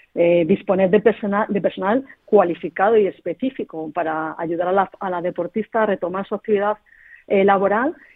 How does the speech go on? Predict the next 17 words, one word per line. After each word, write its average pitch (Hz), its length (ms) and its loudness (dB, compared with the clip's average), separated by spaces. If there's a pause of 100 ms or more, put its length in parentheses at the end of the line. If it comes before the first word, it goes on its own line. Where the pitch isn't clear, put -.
(200)
eh, 180 460 0
y 208 120 2
conseguir 190 520 -2
ese 247 240 2
mismo 214 340 -2
nivel, 214 440 -2 (380)
eh, 180 280 2
o 185 80 2
ese 208 160 -2
mismo 196 180 -2
rendimiento 208 440 -2
que 202 80 -2
tenía 185 260 -4
previamente 170 460 -4
a 151 40 -8
quedarse 147 280 -10
embarazada. 160 640 2